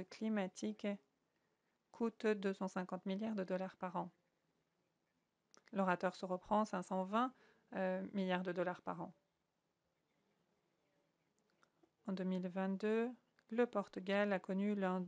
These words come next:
de ses plus chauds étés, euh, et, euh, de nombreux incendies. En juin de cette année, quatre-vingt-seize pour cent du pays, euh, connaissait une, euh, sécheresse grave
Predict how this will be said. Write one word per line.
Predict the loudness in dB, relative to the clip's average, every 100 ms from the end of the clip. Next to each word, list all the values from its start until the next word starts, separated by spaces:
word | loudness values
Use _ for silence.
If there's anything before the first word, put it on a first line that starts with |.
| -4
de | -4 -4
ses | -6 -8
plus | -8 -8
chauds | -8 -6 -4 -4
étés, | -2 -4 -2 0 0 -4 -20 -20 -12 -2
euh, | 0 0 -2 -6 -12 _ -2
et, | 0 -2 -4 -4
euh, | -2 -4
de | -6 -4
nombreux | -4 -2 -2 0 0
incendies. | -2 -2 -4 -4 -8 -14 _ _ -20 -20 _ _ _ _ -12
En | -2 0 2 0
juin | -2 -6 -2 0 0 -2 -6 -4
de | -4
cette | -2 -2
année, | -2 0 -2
quatre-vingt-seize | -4 -6 -4 -6 -6 -8
pour | -10 -10
cent | -4 -4
du | -6
pays, | -4 -4 -2 -4 -6 -8 -12 -20 _ -10
euh, | -8
connaissait | 0 2 2 0 2 4 4 0
une, | -4 -2
euh, | 0 0 -2 -8 -14 -14 -16
sécheresse | -20 -6 -4 -2 -4 -2 -4 -6 -4 -4 -2
grave | -6 -4 -4 -4 -6